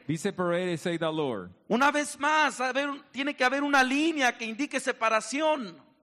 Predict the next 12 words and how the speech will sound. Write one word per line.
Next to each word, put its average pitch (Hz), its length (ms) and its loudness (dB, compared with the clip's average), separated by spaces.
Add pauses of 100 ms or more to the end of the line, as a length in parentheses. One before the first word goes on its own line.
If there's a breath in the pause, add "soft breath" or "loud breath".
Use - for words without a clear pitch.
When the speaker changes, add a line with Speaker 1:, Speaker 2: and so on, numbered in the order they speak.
(240)
Speaker 1:
Once 170 340 -2
again, 180 400 -2
there 170 160 0
has 190 220 -2
to 208 100 -4
be 196 160 -2
a 190 100 2
line 190 400 -2
that 165 140 0
indicates 190 540 -4
separation. 160 1000 -4
Speaker 2:
Apártense. 285 1040 6